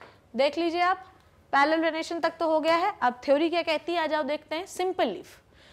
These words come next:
सिंपल लीफ में आप देखो कि मार्जिन, मार्जिन कटे फटे हैं, कटे फटे हैं, पर मार्जिन जो है वो बिल्कुल स्मूथ लीफ दिख रही है। ठीक है, कोई भी मार्जिन जो अंदर घुस के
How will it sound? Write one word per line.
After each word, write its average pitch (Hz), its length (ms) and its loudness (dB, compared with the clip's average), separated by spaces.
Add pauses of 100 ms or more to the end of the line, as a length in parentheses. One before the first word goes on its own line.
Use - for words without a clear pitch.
(140)
सिंपल 359 420 -2
लीफ 392 300 0
में 392 100 -4
आप 359 180 2
देखो 294 360 -2
कि 381 180 -4
मार्जिन, 269 680 0 (720)
मार्जिन 311 360 -2
कटे 349 260 2
फटे 392 260 2
हैं, 381 480 -4
कटे 370 220 -4
फटे 381 260 -2
हैं, 381 360 0 (360)
पर 330 140 2
मार्जिन 311 560 0
जो 359 100 -2
है 311 420 0 (260)
वो 311 100 2
बिल्कुल 339 300 2
स्मूथ 415 500 -2
लीफ 403 260 2
दिख 330 180 0
रही 208 220 0
है। - 100 -16 (220)
ठीक 349 120 -2
है, 403 80 0
कोई 381 300 2
भी 415 100 0
मार्जिन 330 460 0
जो 370 60 -2
अंदर 339 240 0
घुस 262 240 -2
के 370 120 -6